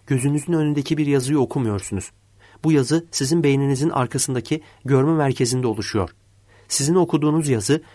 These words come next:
beyninizin arkasındaki kopya yazıdır. Bu yazının aslını ise Yüce Allah görür. Ancak unutulmamalıdır ki maddenin beynimizde oluşan bir hayal olması onu yok hale getirmez.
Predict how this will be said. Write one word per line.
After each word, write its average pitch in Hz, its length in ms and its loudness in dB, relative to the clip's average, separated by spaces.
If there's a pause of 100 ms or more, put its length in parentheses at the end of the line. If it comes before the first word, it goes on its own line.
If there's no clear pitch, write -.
(160)
beyninizin 131 500 2
arkasındaki 143 640 -4
kopya 131 420 0
yazıdır. 98 380 -4 (520)
Bu 160 80 4
yazının 175 340 2
aslını 151 400 0
ise 170 340 0
Yüce 139 260 4
Allah 113 320 2
görür. 98 260 -4 (1600)
Ancak 170 400 0
unutulmamalıdır 160 720 2
ki 139 360 -2
maddenin 143 480 2
beynimizde 151 420 4
oluşan 160 420 0
bir 160 100 0
hayal 147 280 0
olması 147 540 0 (220)
onu 160 180 2
yok 180 240 4
hale 147 220 2
getirmez. 113 520 -2